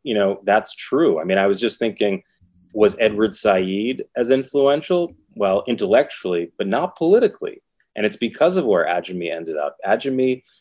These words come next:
uh, eventually gravitated towards a kind of neoconservative establishment. And, uh, in the days before the Iraq War, Dick Cheney was citing Ajami's authority that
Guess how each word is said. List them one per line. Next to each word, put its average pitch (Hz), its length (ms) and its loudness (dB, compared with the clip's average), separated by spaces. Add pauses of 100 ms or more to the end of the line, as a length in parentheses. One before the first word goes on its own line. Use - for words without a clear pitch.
(220)
uh, 101 220 4
eventually 113 680 0
gravitated 101 760 2
towards 101 500 0 (120)
a - 60 -12
kind 104 200 -2
of 95 80 -4
neoconservative 101 880 0
establishment. 92 920 -2 (120)
And, 90 480 -6
uh, 90 400 0
in 98 180 -8
the 92 300 -6 (240)
days 101 280 4
before 98 380 0
the 95 240 -4
Iraq 95 420 2
War, 87 300 -2
Dick 101 200 -8
Cheney 107 540 -2 (380)
was 101 180 -6
citing 110 600 2
Ajami's 101 500 -2
authority 98 680 2 (300)
that 95 260 2